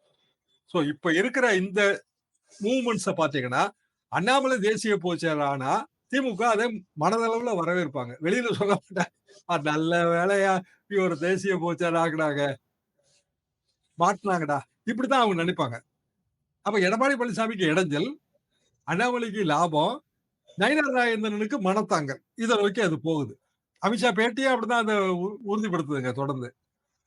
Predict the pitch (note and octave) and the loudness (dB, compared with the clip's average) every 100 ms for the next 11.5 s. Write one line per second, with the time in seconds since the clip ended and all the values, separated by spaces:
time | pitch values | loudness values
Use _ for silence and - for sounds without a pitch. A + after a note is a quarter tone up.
0 | _ _ _ _ _ - G#3 C4 C#4+ C4 | _ _ _ _ _ 0 2 2 2 2
1 | A3 B3 G#3+ G#3 - B3 A3 F#3+ F3+ D#3+ | 2 2 2 0 0 0 2 2 2 2
2 | D#3+ D3 G#2+ - _ _ F3+ G#3+ G3 E3+ | 0 0 -4 -14 _ _ -4 0 0 0
3 | D#3 D3+ D3 C#3+ C3+ B2+ C#3 C#3+ B2 _ | -6 -6 -6 -4 -6 -6 -4 -4 -6 _
4 | _ D#3+ E3 A3 A3 G#3 F#3 F#3+ G3 G3+ | _ -2 0 0 0 0 0 0 -2 0
5 | F#3 E3+ E3 C#3 D3+ E3 D#3+ D#3+ C#3 C3+ | -2 -4 -4 -4 -2 -2 -2 -4 -4 -6
6 | C#3+ - _ _ _ _ F3+ A3 C4 C#4+ | -8 -10 _ _ _ _ -6 -4 -4 -4
7 | B3 G3 F3+ E3+ F3 F3 - D#3+ F3 E3+ | -4 -4 -4 -6 -6 -8 -6 -4 -2 -2
8 | C#3 C3+ C3+ E3 F3+ E3 D#3 D#3 E3+ D#3 | -2 -4 -2 -2 -2 -2 -2 -4 -2 -2
9 | D#3+ - _ _ _ - F3 B3 C#4 B3+ | -4 -10 _ _ _ -8 -6 -2 0 0
10 | A#3+ - B3 F#3 D#3+ C#3 - _ _ _ | 0 0 -2 0 -2 -2 -4 _ _ _
11 | - F3+ B3 C4 | -12 -10 -4 -2